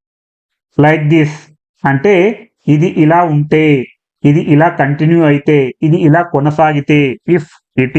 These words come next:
is like this, I will not let you come in the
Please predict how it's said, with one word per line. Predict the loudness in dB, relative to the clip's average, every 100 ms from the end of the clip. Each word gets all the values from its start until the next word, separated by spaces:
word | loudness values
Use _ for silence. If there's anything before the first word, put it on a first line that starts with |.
| 0
is | 0 -2
like | -4 -2
this, | -4 -4 _ _ _ _ _ _ _ _ _ _ _
I | -2 -2 -2
will | -2 0 0
not | 0 -2 -6 -20 _ _ _ -4
let | -4 -2
you | -2 -2
come | -2 -2
in | -2
the | -2